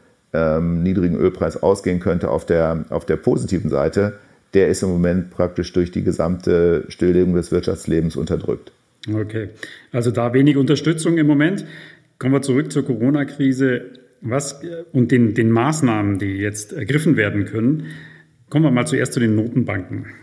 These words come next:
Speaker 2: Die Fed hat ja bereits dramatisch die Zinsen gesenkt, die E Z B ein massives Anleihenprogramm aufgelegt.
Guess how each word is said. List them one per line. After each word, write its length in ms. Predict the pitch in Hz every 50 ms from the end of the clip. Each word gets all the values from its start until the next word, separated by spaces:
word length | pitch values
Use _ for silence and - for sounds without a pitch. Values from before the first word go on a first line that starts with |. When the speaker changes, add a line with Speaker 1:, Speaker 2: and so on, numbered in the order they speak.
| - -
Speaker 2:
Die 80 | 110 101
Fed 200 | 107 135 156 143
hat 160 | 135 135 -
ja 80 | 123
bereits 340 | 110 117 104 110 107 101 -
dramatisch 440 | - 110 107 110 113 120 - 123 -
die 100 | - 113
Zinsen 360 | - - 139 160 160 165 156
gesenkt, 420 | 135 135 120 131 131 131 135 127 -
die 140 | 117 113
E 40 | 107
Z 220 | 104 - 113 - -
B 180 | 123 123 139 131
ein 120 | 117 113
massives 680 | 110 107 120 - - - 131 143 151 147 139 - -
Anleihenprogramm 840 | 117 120 127 127 127 127 131 131 131 - - 127 120 120 120 - 117
aufgelegt. 640 | 117 127 127 - 135 117 127 127 120 120 - -